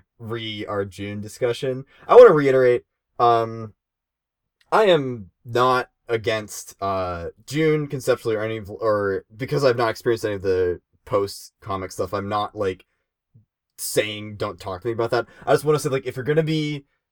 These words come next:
if you're going to specifically be a douchebag about, um, like, if you wa-, it, do not come to me and tell me about how much you hate,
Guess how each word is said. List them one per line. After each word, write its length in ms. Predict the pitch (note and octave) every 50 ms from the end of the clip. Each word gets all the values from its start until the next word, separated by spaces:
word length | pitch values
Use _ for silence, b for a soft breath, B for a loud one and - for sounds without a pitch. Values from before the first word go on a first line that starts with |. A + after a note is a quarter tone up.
| _ _ _ A#2+ A2+ A2 _ _ _ _ _ _
if 120 | D3+ C#3+ D3
you're 60 | C#3+
going 200 | D#3 F3 F#3 F#3
to 40 | E3+
specifically 600 | E3 - C3+ - - - F#3+ F#3+ G3 - D#3 D#3
be 220 | D3 A#2+ B2+ C#3 C#3+
a 60 | C3
douchebag 840 | A2 F#2 A#2+ A#2+ C3 - - - C#3+ C3+ C3+ C#3 C#3+ C#3+ C#3+ C3 A2
about, 560 | A2+ A#2 F#2+ A2+ A2+ A2+ A2+ A2+ G#2+ - _
um, 560 | A2+ A2 G#2+ G#2 G2+ G2 G2 G2 G2 F#2+ F#2 E2+
like, 300 | D#2+ G2 F#2+ F2+ F2+ F2+ _ _ _ _ _ _ _ _ _ _ _ _
if 100 | - A#2
you 100 | C3+ C#3
wa-, 100 | D3 D#3 -
it, 300 | C3+ C3+ C3 B2 A#2 A#2+
do 120 | - D#3+
not 180 | E3 F3+ G3 G3
come 180 | - F3 E3 D#3+
to 60 | D3+
me 120 | D3 C#3 C3+
and 80 | B2
tell 160 | B2 - C#3 B2+
me 100 | B2+ A#2+
about 200 | A2 A#2 - G2
how 140 | G#2+ A2+ A2+
much 220 | A2+ A#2 - -
you 80 | A#2 G#2
hate, 360 | F#2+ G#2 G2 G2 G2 F#2 -